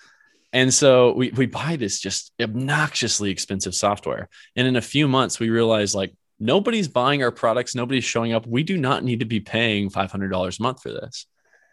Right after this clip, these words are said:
And then I tried to get out of the contract, and they wouldn't let me out for, like, another four months. I was like, "I don't have the money to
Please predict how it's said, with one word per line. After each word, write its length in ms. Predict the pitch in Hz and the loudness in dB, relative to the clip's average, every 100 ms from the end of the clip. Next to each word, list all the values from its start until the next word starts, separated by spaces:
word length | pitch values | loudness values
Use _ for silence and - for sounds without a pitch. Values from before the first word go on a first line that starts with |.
| - | -2
And 200 | 120 120 | 0 2
then 220 | 139 160 | 2 0
I 100 | - | 0
tried 240 | 117 - 113 | -2 -2 -2
to 60 | |
get 140 | 107 113 | 0 0
out 100 | 104 | 0
of 60 | |
the 80 | 95 | -4
contract, 800 | - 120 127 131 98 98 82 - - _ - | -4 0 0 0 0 0 0 -6 -20 _ -4
and 120 | 104 | 2
they 80 | 110 | 2
wouldn't 360 | 104 117 123 110 | 4 2 2 0
let 120 | 82 | -2
me 160 | 98 87 | -2 -2
out 340 | 87 58 - | -2 -2 -6
for, 140 | - 101 | -4 -2
like, 340 | 95 95 - _ _ _ _ _ | -2 -4 -10 _ _ _ _ _
another 320 | 117 120 120 110 | 2 4 4 2
four 240 | - 110 | 0 0
months. 200 | 104 - | 0 0
I 80 | 127 | 0
was 100 | 123 | 2
like, 120 | 120 | 0
"I 80 | - | -2
don't 160 | 175 - | -6 -4
have 280 | 139 185 123 | -4 -4 -2
the 80 | |
money 520 | 104 110 143 110 101 - _ - | 0 0 0 -2 -6 -12 _ 0
to 220 | 110 | 2